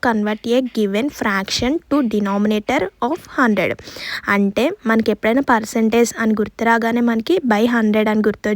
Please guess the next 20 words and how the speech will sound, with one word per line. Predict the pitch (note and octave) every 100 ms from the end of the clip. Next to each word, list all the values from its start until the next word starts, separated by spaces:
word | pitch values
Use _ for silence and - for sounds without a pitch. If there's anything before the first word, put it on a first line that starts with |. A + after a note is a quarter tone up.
| -
చేయాలన్నమాట. | A3 G#3 G3+ G3 G3 D4+ F#4 A3
అంటే | G#3+ B3+ -
convert | A3+ G#3 G#3+ A#3 G#3+ G3+
the | A#3 -
fraction | B3 G#3+ - G3 G#3 -
లేదా | A#3+ C#4+ D#4+
convert | C4 A#3 A3 C4+
the | D#4
percentage-లోకి | D#4 A#3+ A#3 G#3+ G#3 G3+ G#3 B3 D#4
కన్వర్ట్ | C#4+ A#3 G#3+ -
చేయాలి. | G#3 G3+ G3 - - - C4
ఒక | C#4
ఎగ్జాంపుల్ | A3+ B3 C4 D#4 D4+
చూస్తే | C#4 - D4 E4
మీకు | C#4+ A#3 A#3
క్లారిటీ | G#3+ G#3+ G#3+ A#3
వస్తుంది. | B3 - A3 C4 -
Convert | B3 A3 A3+ C4+ B3 A3+
the | A3+ F4 -
fraction | A#3+ G#3+ G#3+ -